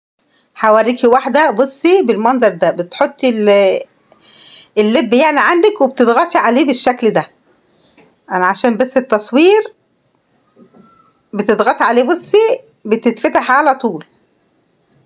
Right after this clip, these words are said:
بالشكل اللي انت شايفاه ده. فكرة جميلة جدًا، اعتمديها إن شاء الله هتعجبك. ما تنسوش تكتبولي من أنهي بلد بتتابعوني،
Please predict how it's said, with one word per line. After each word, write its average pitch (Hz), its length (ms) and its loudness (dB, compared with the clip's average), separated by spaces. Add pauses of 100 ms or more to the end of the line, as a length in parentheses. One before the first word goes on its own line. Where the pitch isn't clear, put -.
(1300)
بالشكل 247 400 0
اللي 233 160 2
انت 254 180 0
شايفاه 202 360 0
ده. - 180 -4 (1300)
فكرة 254 260 2
جميلة 262 380 4
جدًا، 247 460 0
اعتمديها 233 640 0
إن 240 80 0
شاء 247 260 0
الله 240 200 2
هتعجبك. 196 560 -4 (1900)
ما 240 120 4
تنسوش 277 520 2
تكتبولي 294 560 2
من 254 160 2
أنهي 277 300 0
بلد 277 320 0
بتتابعوني، 202 680 -2